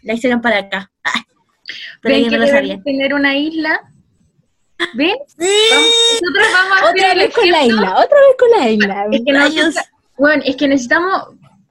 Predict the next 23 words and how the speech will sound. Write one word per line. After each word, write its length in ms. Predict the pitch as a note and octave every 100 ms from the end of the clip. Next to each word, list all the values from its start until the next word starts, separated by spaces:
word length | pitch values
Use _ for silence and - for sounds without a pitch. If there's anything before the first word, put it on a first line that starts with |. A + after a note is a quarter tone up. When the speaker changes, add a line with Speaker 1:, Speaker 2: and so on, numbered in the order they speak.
| _
Speaker 2:
¿cómo 180 | F#4+ G#4 G#4
hacen 360 | G4+ A4 A4 F#4+
que 180 | E4 C#4+
la 140 | D4
gente, 320 | D#4+ D#4+ F#4
no 100 | E4+
sé, 160 | D#4+ A#3+
se 140 | A#3+
pruebe 320 | A3 C#4 E4+
la 120 | F4 C#4+
vacuna 520 | B3 A3+ C#4+ D4+ A3+
o 40 |
acepte 400 | A#3 A#3+ B3 D4+
que 160 | B3+ C4+
le 120 | B3 A#3
pongan 280 | A#3 C4
la 80 | D#4
vacuna? 400 | D4+ C4+ B3 G3+ - - -
Con 200 | - E4+ F4+
pruebas, 360 | D5 A#4 A#3 -
po, 220 | A3+ A3+ _ _ -
¿cachai? 400 | C#4 - F4 G4+ C5 - _
Con 600 | C#4+ C#4 C#4 C#4 C4+